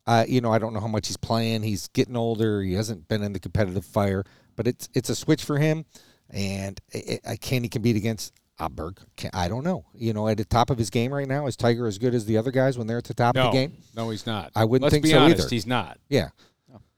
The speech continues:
Speaker 1: He might
Speaker 2: Can't
Speaker 1: go out and shoot sixty-four one day, but he's not gonna do it.
Speaker 2: Right.
Speaker 1: Yeah,
Speaker 2: Yeah.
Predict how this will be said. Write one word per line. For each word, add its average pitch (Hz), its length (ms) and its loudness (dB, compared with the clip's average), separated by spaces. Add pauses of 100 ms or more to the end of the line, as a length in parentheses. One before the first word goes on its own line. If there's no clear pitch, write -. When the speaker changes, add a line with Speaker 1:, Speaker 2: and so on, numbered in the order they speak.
(100)
Speaker 1:
He 156 80 4
might 170 140 8
Speaker 2:
Can't 165 80 4
Speaker 1:
go 160 60 10
out 151 60 10
and 123 100 -2
shoot 135 200 0
sixty-four 147 500 2
one 113 140 0
day, 101 140 4
but 98 60 2
he's 98 120 -4
not 123 160 0
gonna 117 160 -2
do 131 180 4
it. 101 160 2 (300)
Speaker 2:
Right. - 420 2
Speaker 1:
Yeah, 135 160 2
Speaker 2:
Yeah. 170 320 4